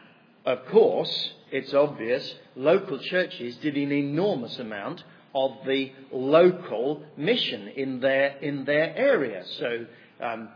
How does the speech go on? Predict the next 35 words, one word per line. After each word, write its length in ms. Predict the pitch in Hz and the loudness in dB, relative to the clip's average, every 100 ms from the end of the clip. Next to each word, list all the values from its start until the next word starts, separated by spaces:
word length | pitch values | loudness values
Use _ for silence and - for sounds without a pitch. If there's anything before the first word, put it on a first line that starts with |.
| - | -12
the 80 | 123 | -12
apostles 540 | 123 - 170 170 147 | -10 -4 -4 -2 -4
and 160 | 135 123 | -4 -2
those 220 | 123 123 - | -4 -4 -6
after 340 | 123 117 - | -6 -6 -10
them 220 | 131 165 - - _ | -8 -8 -12 -20 _
planted 760 | - 185 262 269 156 - 98 92 | -10 -4 -2 -2 -6 -8 -12 -10
local 480 | 120 147 165 165 147 | 2 4 4 -4 -8
churches 580 | - 190 - - 95 - | -6 -6 -8 -14 -16 -14
that 160 | 110 | -8
then 280 | 120 117 110 | -8 -8 -10
reached 380 | 120 123 - - | -10 -10 -10 -4
out 240 | 131 98 - - | -4 -4 -10 -14
into, 560 | 123 113 - 117 107 120 | -14 -12 -8 -6 -6 -10
into 240 | 113 117 | -12 -8
their 160 | 110 107 | -6 -6
local 420 | 110 107 110 - | -6 -8 -12 -8
areas. 440 | 127 123 98 92 - - - - _ | -4 -4 -6 -12 -16 -20 -20 -20 _
But 400 | 185 185 185 - | 2 2 -2 -8
what 140 | 165 277 | 2 4
I 80 | 349 | 4
want 180 | 339 | 0
to 80 | - | 0
show 80 | 302 | -2
you 140 | 285 | -2
this 220 | 233 - 226 | -4 -6 -2
morning 360 | 269 175 110 - - - | 0 -2 -6 -14 -20 -4
is 140 | - 202 | -4 2
that 160 | 240 | 2
local 280 | 254 330 349 | 4 2 0
churches 480 | - 302 294 240 202 - | 0 -2 -2 -6 -8 -4
didn't 380 | 285 320 311 175 | -4 -4 -12 -6
just 520 | - 302 220 - - | 0 2 0 -6 -4
work 380 | 165 220 226 - - - - | 4 6 6 0 -12 -16 -6
locally. 680 | 185 277 254 - 160 104 | 4 4 4 0 -2 -2